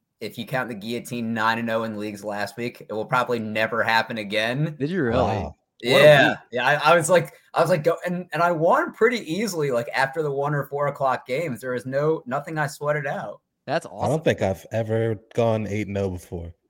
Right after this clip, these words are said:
Speaker 2: I don't think I, I, that's pretty nuts. Rigged in the house, our guy. What's up, buddy? Um,
Speaker 3: Rigged. I was out last week. I didn't get to gloat over my, the only
Speaker 2: <laughs>
Speaker 3: victory I have in, in a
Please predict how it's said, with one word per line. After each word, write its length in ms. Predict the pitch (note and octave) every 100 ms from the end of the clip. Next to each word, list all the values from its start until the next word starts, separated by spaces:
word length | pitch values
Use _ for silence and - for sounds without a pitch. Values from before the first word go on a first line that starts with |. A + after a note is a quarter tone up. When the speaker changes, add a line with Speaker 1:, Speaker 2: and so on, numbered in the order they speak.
| _ _
Speaker 2:
I 80 | A2
don't 100 | D3
think 140 | D3+
I, 160 | C3+ C3
I, 160 | B2+ B2
that's 280 | C#3 - -
pretty 240 | B2+ G#2+
nuts. 340 | G2+ G2 -
Rigged 220 | A#2 C3+ D#3
in 80 |
the 80 | D3+
house, 320 | C#3+ C#3+ D3
our 120 | B2+ A#2
guy. 280 | A2 A#2
What's 200 | D3 -
up, 160 | A#2 G#2
buddy? 340 | G#2 G#2 C3+ C3+ _ _
Um, 340 | - A#2+ A#2 G#2
Speaker 3:
Rigged. 440 | A2+ C3+ A2 - - _
I 80 | -
was 160 | B2 A2+
out 180 | B2+ A#2+
last 320 | A#2 C3 C3
week. 160 | A2 F#2+
I 60 | G2+
didn't 180 | A2 G#2+
get 160 | A2
to 80 | G#2+
gloat 360 | E2+ A2+ A2 E2+
over 220 | F#2+ G2
my, 360 | F#2+ F#2+ F#2 F2+ - _ _ _
the 60 | G#2
only 240 | B2 E3+
Speaker 2:
<laughs> 120 | C#3 D3+
Speaker 3:
victory 240 | - C#3
I 160 | B2+ A#2+
have 400 | B2 A#2+ A2 G2
in, 180 | G2
in 240 | G2 G2 G2
a 220 | F#2+ F#2